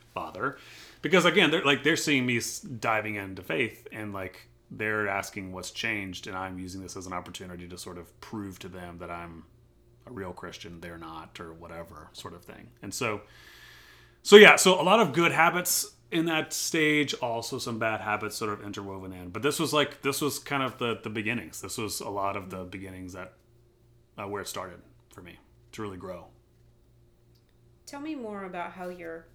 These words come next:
Speaker 2: how your family reacted to this change in you. And then, and answer a really silly logistical question for me. I'm like, "Okay, if you're fifteen years old and you don't have a car and you can't drive, like,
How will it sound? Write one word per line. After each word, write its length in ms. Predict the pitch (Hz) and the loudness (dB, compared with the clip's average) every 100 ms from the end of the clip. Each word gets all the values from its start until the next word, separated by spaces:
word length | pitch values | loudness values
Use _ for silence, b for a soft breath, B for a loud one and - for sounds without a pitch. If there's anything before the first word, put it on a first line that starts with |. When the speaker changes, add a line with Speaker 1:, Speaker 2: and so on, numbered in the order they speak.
| - _ - | -20 _ -20
Speaker 2:
how 80 | |
your 240 | 214 226 214 - | -18 -16 -18 -14
family 600 | 185 180 180 180 175 180 - _ _ _ | -12 -10 -12 -12 -12 -14 -20 _ _ _
reacted 640 | 185 170 165 - - - - - - | -10 -8 -8 -12 -16 -18 -20 -20 -20
to 100 | 170 | -16
this 220 | 170 - | -14 -14
change 340 | - 165 175 | -12 -12 -12
in 120 | 170 | -14
you. 220 | 165 165 - b b b | -14 -14 -18 b b b
And 140 | 233 262 | -6 -4
then, 120 | 269 | -6
and 160 | 233 | -6
answer 340 | 262 285 262 190 | -4 -4 -4 -4
a 60 | |
really 280 | 185 196 180 | -4 -6 -6
silly 300 | 180 190 175 | -6 -8 -8
logistical 520 | 170 175 170 - 180 - | -8 -10 -12 -14 -16 -12
question 360 | 170 - 170 | -12 -12 -14
for 140 | 170 165 | -12 -12
me. 180 | 170 175 | -12 -10
I'm 100 | 190 | -8
like, 280 | 190 180 - | -6 -8 -10
"Okay, 380 | 214 202 180 175 | -14 -8 -6 -6
if 100 | 175 | -8
you're 100 | 180 | -12
fifteen 400 | 180 190 - 185 | -12 -12 -12 -10
years 180 | 175 175 | -10 -10
old 160 | 170 170 | -10 -8
and 120 | 175 | -10
you 80 | 165 | -10
don't 220 | 170 180 | -10 -12
have 120 | 165 | -16
a 40 | |
car 260 | 170 175 170 | -10 -8 -8
and 100 | 170 | -10
you 60 | 175 | -14
can't 200 | 175 170 | -14 -10
drive, 220 | 175 170 | -8 -8
like, 160 | 185 | -14